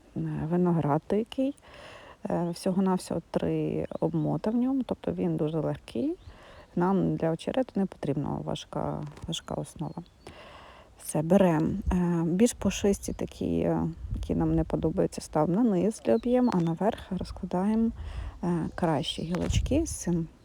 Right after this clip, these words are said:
багряними приливами. І по периметру обмотуємо ниткою щільно, довго, е, багато, так щоб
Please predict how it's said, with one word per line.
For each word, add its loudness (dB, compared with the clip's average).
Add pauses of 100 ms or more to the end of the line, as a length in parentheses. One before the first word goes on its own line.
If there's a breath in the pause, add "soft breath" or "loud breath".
багряними 2
приливами. 0 (140)
І 2
по 2
периметру 2
обмотуємо 2 (680 loud breath)
ниткою 2
щільно, 2 (1600 loud breath)
довго, 8 (320)
е, 0 (240)
багато, 2
так -12
щоб -10